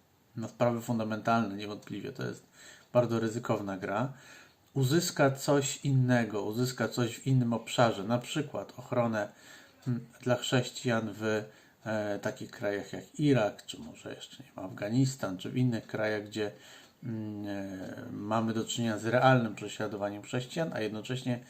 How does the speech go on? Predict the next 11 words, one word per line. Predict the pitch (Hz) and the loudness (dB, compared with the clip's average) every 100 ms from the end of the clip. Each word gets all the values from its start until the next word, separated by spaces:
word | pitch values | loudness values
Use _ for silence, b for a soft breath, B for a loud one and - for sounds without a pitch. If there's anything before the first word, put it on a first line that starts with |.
| B B B - | B B B -6
z | 113 | 2
realnymi | 127 127 123 123 139 151 | 4 8 8 8 6 6
możliwościami | 120 113 - 120 113 107 - 131 110 90 87 _ - _ | 4 0 -2 -4 -4 -4 4 4 4 0 -8 _ -20 _
jakimiś | 143 - - 131 127 - - | -12 -12 -10 -10 -10 -12 -12
być | 117 98 | -12 -10
może | 98 98 101 101 B B B - | -8 -6 -6 -6 B B B 0
Amerykanów | 123 117 117 113 107 123 - | 4 4 4 4 4 4 0
na | 113 | -2
to, | 110 139 | 2 2
żeby, | 113 107 117 | 2 2 2
mm, | 123 131 131 117 117 | 4 2 0 -4 -4